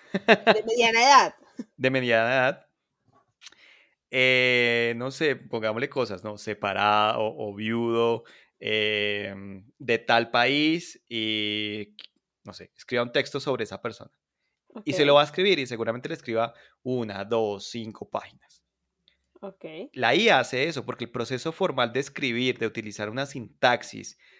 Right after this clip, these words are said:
Speaker 1: de utilizar esos parámetros para generar un texto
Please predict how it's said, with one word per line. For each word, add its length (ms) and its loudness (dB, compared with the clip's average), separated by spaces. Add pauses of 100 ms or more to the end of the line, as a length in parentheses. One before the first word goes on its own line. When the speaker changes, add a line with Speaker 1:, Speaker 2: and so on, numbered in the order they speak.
(140)
Speaker 1:
de 80 -2
utilizar 380 -6
esos 200 -10
parámetros 580 0
para 220 2
generar 460 -4
un 200 -12
texto 600 -4